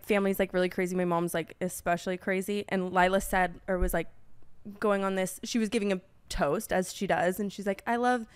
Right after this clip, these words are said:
you know, that Brooke has been with me since I was robbing the grocery store and, you know, stealing all my groceries and couldn't afford this."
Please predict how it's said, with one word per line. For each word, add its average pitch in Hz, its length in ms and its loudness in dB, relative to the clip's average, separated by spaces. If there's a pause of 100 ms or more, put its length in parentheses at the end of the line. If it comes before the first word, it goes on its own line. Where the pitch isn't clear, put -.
(320)
you 220 120 -2
know, 190 300 2
that 190 180 2
Brooke 233 280 2
has 208 280 -4
been 220 180 2
with 220 160 0
me 220 160 0
since 214 260 -2
I 208 120 6
was 202 180 2
robbing 214 320 4
the 240 60 2
grocery 233 360 2
store 196 480 2
and, 180 200 2
you 180 40 -2
know, 175 200 0
stealing 233 340 0
all 233 80 2
my 233 80 2
groceries 226 400 0
and 190 140 -6
couldn't 226 160 -4
afford 226 260 0
this." 214 280 2